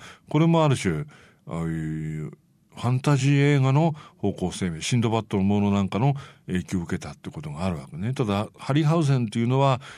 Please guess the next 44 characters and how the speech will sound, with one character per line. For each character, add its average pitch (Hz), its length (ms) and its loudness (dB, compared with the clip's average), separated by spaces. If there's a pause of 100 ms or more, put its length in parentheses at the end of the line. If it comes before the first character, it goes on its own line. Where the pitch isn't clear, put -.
(600)
ま 95 120 -6
あ、 - 20 -8
米 117 220 4
級 160 260 0
作 160 260 -2
品 135 120 2
だ 107 80 -2
っ 98 40 -4
た 95 120 -8
と 101 100 -4
も 92 220 0
あ 139 60 4
る 156 120 2
ん 110 80 2
だ 87 100 0
け 90 100 -6
ど、 95 120 -2
シ 165 160 0
ン 180 60 4
ド 196 80 4
バ 202 80 2
ッ - 40 -6
ド 156 100 0
七 156 240 2
回 202 180 2
目 190 100 4
の 190 80 4
公 196 180 2
開 131 180 2
が 98 120 2
ま 151 160 2
あ 165 40 2
ま 104 200 2
あ 98 60 0
当 131 160 -2
た - 60 -8
っ - 20 -18
た 139 140 0
ん 127 100 2
だ 120 100 -2
け 120 120 -4
れ 120 60 0
ど 123 100 0
も、 151 260 4